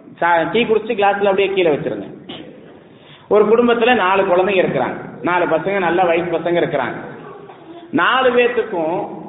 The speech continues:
அப்பாவும் அம்மாவும் ஒரே மாதிரி விஷயத்தை தான் சொல்லுவாங்க. ஆனா நாலு பேரும்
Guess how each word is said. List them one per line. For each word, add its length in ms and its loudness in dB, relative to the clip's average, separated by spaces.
அப்பாவும் 520 2
அம்மாவும் 760 0
ஒரே 300 4
மாதிரி 260 0
விஷயத்தை 400 -4
தான் 100 -6
சொல்லுவாங்க. 420 -2
ஆனா 160 0
நாலு 420 4
பேரும் 480 2